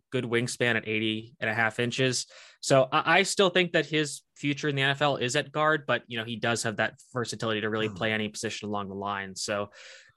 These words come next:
Speaker 1: y-, you know, Petrula kind of, uh, he didn't really kind of take the next step this last year to becoming, like, a truly consistently dominant player in all aspects of the game. But,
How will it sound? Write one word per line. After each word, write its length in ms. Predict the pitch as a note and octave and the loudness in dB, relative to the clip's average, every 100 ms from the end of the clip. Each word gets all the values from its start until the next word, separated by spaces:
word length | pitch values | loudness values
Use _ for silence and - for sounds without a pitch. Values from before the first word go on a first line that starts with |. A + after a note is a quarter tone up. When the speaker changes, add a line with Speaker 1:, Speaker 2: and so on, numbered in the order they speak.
| - | -18
Speaker 1:
y-, 220 | - A#2+ - _ | -12 -12 -12 _
you 200 | - D3 | -2 4
know, 200 | C#3+ C3 | 4 4
Petrula 500 | - D3+ - G3+ G3 | 0 -6 2 4 6
kind 220 | F#3 F3 | 4 4
of, 240 | E3 C#3+ C#3 - - | 4 0 -6 -16 -12
uh, 260 | E2+ E2+ C#2 - A#2+ - _ _ _ - | -10 -10 -12 -14 -18 -18 _ _ _ 0
he 180 | C#3 | 4
didn't 240 | C3+ D#3 D3+ | 6 4 4
really 180 | C#3 C3+ | 4 4
kind 120 | B2+ | 2
of 80 | - | 0
take 220 | C#3+ C#3 | -2 -2
the 40 | |
next 220 | B2+ B2 | -2 -2
step 260 | - B2+ B2 | 0 -2 -2
this 160 | B2+ - | -8 -2
last 380 | B2+ B2+ C3 - | 2 2 0 -4
year 300 | C3+ C3+ C#3 | -2 -2 -4
to 120 | - | -10
becoming, 380 | G#2+ G#2+ A#2 A#2 | -10 -4 -2 0
like, 140 | A2 | 0
a 120 | G#2+ G2 F#2+ | 0 -4 -8
truly 600 | - - C#3+ B2+ B2 A2+ - - _ _ | -12 -4 0 2 2 0 -4 -20 _ _
consistently 480 | - A2+ C3 B2 A2+ | -6 -4 -4 -4 -4
dominant 500 | A#2+ A#2 A#2+ A2 G#2+ | 0 2 2 -2 -2
player 300 | B2 B2+ C3 | 0 2 2
in 300 | C3 A2+ G#2 - | 0 -4 -6 -2
all 180 | A#2 | 2
aspects 380 | A#2 A#2+ - - | 4 2 0 -4
of 60 | C3+ | -2
the 60 | |
game. 360 | C3+ C#3+ C#3+ C#3 - - _ | 2 4 4 0 -8 -20 _
But, 260 | C#3+ C3 | 4 4